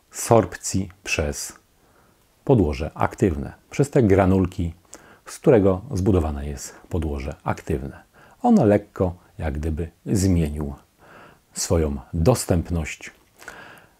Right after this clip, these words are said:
Jest teraz pożytkowany przez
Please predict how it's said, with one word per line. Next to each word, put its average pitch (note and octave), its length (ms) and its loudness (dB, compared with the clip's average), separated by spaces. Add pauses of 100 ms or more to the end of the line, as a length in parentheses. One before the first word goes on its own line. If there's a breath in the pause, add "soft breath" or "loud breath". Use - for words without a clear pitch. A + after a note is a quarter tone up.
(160)
Jest C#3+ 280 2
teraz F2 500 0
pożytkowany E2 760 2 (420)
przez - 540 -8